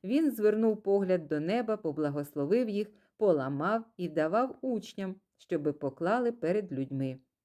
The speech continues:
І вони поїли, і наситилися всі, а із залишених кусків назбирали дванадцять кошиків. І сталося, коли він молився на самоті, і з ним були учні, він запитав їх, кажучи:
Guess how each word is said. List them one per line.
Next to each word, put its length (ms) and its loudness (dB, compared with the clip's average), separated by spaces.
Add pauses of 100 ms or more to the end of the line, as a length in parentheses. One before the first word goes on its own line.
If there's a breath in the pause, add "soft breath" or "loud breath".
(260)
І 100 0
вони 240 4
поїли, 600 2 (260 soft breath)
і 100 -2
наситилися 840 0
всі, 500 -4 (320 soft breath)
а 120 2
із 300 2
залишених 760 0
кусків 560 -4 (240 loud breath)
назбирали 720 2 (120)
дванадцять 800 -4
кошиків. 760 -6 (360)
І 100 -2
сталося, 600 2
коли 300 2
він 180 0
молився 480 -2
на 120 -6
самоті, 720 -4 (200 soft breath)
і 140 0
з 100 -6
ним 240 2
були 240 2
учні, 640 -4 (200 loud breath)
він 180 -2
запитав 560 2
їх, 180 -6
кажучи: 560 -4